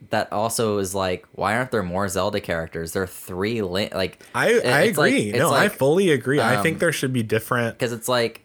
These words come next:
Speaker 2: characters.
Speaker 1: technically speaking, there's only really three
Speaker 2: Yeah.
Speaker 1: Zelda characters. And,
Speaker 2: Yeah, 'cause you have,
Speaker 1: um, there's
Speaker 2: like,
Speaker 1: Link
Speaker 2: Sheik and
Speaker 1: Zelda
Speaker 2: Zelda.
Speaker 1: and, um, oh yeah, Zelda, Sheik, Ganon, and then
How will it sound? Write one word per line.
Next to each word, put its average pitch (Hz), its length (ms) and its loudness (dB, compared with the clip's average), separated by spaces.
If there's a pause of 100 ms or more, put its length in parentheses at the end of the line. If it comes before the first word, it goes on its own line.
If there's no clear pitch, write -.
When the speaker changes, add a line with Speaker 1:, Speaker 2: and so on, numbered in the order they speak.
(120)
Speaker 2:
characters. 170 320 0
Speaker 1:
technically 139 460 -2
speaking, 104 480 -4
there's 98 180 -2
only 104 540 -2
really 98 440 -2
three 107 760 -4 (440)
Speaker 2:
Yeah. 120 220 0
Speaker 1:
Zelda 139 260 0
characters. 85 640 -6
And, 101 140 -2
Speaker 2:
Yeah, 117 200 2
'cause 104 220 -2
you 107 120 2
have, 95 300 -2 (140)
Speaker 1:
um, 92 560 -4
there's 101 200 -2
Speaker 2:
like, 95 80 -4
Speaker 1:
Link 104 160 0
Speaker 2:
Sheik 113 80 2
and 107 40 -2
Speaker 1:
Zelda 104 260 0
Speaker 2:
Zelda. 104 460 0
Speaker 1:
and, 95 440 -4
um, 90 560 -4 (120)
oh 120 120 0
yeah, 101 280 0 (400)
Zelda, 113 440 0
Sheik, - 540 -4 (560)
Ganon, 98 680 -2
and 90 200 -6
then 90 440 -6